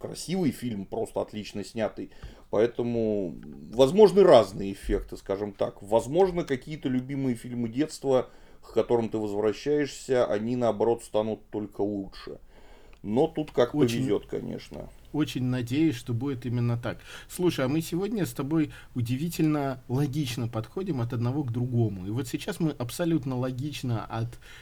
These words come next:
Speaker 2: фильмов, э, нашей памяти перешли к рубрике «По волнам нашей памяти», где мы вспоминаем, э, старые статьи, которые были у нас на сайте. И
Speaker 1: Да.
Speaker 2: я вот, э, абсолютно некорректно, пользуясь тем, что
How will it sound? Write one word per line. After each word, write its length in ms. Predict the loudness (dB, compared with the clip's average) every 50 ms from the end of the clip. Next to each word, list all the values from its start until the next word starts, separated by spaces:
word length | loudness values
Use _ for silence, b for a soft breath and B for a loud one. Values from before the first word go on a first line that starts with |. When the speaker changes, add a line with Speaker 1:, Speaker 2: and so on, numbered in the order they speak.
| B B
Speaker 2:
фильмов, 600 | -10 -4 -4 -2 0 0 0 0 -2 -2 -4 -4
э, 140 | -2 -2 0
нашей 360 | 0 -2 -2 -2 -2 -4 -6
памяти 420 | -4 -4 -4 -2 -2 -2 -2 -4 -6
перешли 400 | -6 -4 -4 -4 -4 -4 -6 -6
к 100 | -2 0
рубрике 580 | 0 2 2 2 0 -2 -2 -2 0 0 0 -2
«По 160 | -2 -4 -2
волнам 400 | -2 0 0 -2 -2 -2 0 -2
нашей 260 | -2 -4 -6 -8 -6
памяти», 340 | -6 -4 -2 -2 -4 -4 -6
где 120 | -4 -4 -4
мы 140 | -4 -4
вспоминаем, 680 | -6 -6 -4 -2 -2 0 0 -2 -2 -2 -4 -4 -4 -6 B B B B B B
э, 240 | -8 -6 -4 -4 -6 -6
старые 480 | -8 -2 0 0 2 2 2 0 0 -2
статьи, 520 | -4 -6 -6 -6 -6 -6 -8 -4 -4 -4
которые 440 | -4 -4 -8 -6 -4 -2 0 0 -2
были 280 | -2 -2 -2 -2 -2 -2
у 120 | -4 -4
нас 280 | -4 -6 -6 -6 -8 -10
на 100 | -10 -10
сайте. 460 | -8 -6 -6 -6 -6 -8 -12 -14 -14 B B B B B B B
И 200 | -4 -2 0 0
Speaker 1:
Да. 120 | 0 0 0
Speaker 2:
я 180 | 0 -2 -2 -2
вот, 180 | -2 -4 -6 -6 -4
э, 420 | -2 0 0 2 2 0 0 -2 -4 -6 -14 -20 -20 -10 -8
абсолютно 1000 | -8 -8 -8 -6 -4 -2 0 0 0 0 -2 -4 -4 -4 -2 -2 -2 -4 -4 -6
некорректно, 920 | -4 -4 -4 -4 -2 -2 -2 -2 -2 -2 -2 -2 -2 -4 -4 -6 -6 -6 -8 -6 -4
пользуясь 500 | -2 -2 0 0 0 0 -2 -2 -4 -8
тем, 300 | -8 -6 -4 -2 -2 -2
что 480 | -4 -6 -6 -4 -2 -2 -2 -2 -4